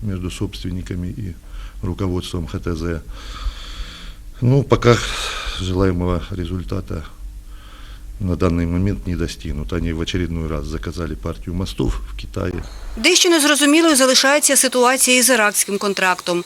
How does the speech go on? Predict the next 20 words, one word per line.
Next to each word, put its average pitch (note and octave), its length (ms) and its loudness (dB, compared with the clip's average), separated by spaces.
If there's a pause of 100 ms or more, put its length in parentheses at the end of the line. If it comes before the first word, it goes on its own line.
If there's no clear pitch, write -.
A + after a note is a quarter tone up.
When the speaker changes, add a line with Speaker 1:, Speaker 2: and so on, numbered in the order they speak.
Speaker 2:
Остаточно B3 640 2
не G#3 140 4
вирішено F#3 560 4
долю F3 300 2
третьої A3+ 440 2
партії B3 440 2
продукції. A#3+ 640 2
Щодо G#3+ 280 4
наступної, C4+ 640 0 (100)
в - 60 -8
частині A#3+ 460 4
придбання A3 480 2
металу G#3 420 2
фінансування F#3+ 640 2
не E3 140 2
відкрито. C#3+ 560 -8
Speaker 1:
Корабль A2+ 440 10 (440)
с - 300 -2
первыми F2+ 680 2
сорока F2 520 -2